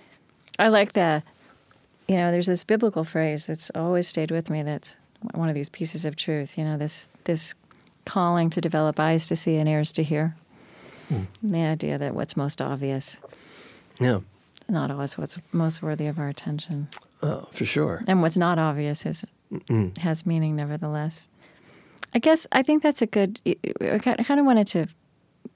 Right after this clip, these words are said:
Speaker 1: pull, you know, just come back around you, <laughs> to Thomas Merton. And you, you also quoted Thomas Merton, and I think this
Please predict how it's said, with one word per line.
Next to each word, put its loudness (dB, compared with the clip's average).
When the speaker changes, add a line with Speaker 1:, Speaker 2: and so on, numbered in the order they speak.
Speaker 1:
pull, -2
you 2
know, 2
just -6
come 6
back 4
around 4
you, 2
<laughs> 8
to 6
Thomas 6
Merton. 6
And 4
you, 4
you 6
also 4
quoted 4
Thomas 2
Merton, 2
and 4
I 2
think 2
this -2